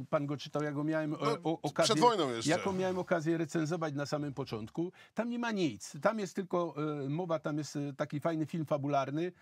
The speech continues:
Speaker 1: e, z, z dobrym happy endem, że będzie, że będziemy, e, opływali w, w dostatek i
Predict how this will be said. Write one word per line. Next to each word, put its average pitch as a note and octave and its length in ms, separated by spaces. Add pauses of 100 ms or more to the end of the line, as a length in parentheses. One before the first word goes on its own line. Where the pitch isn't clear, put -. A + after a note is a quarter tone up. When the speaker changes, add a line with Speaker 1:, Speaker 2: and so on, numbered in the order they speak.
(180)
Speaker 1:
e, C#3 360
z, - 140 (680)
z A#2+ 60
dobrym E3 280
happy D3+ 300
endem, D3+ 240
że C#3+ 120
będzie, C#3+ 400
że C3+ 140
będziemy, C#3 460 (320)
e, C3 40 (380)
opływali C#3 580
w, - 120 (600)
w A2+ 300
dostatek C3+ 600
i C3 280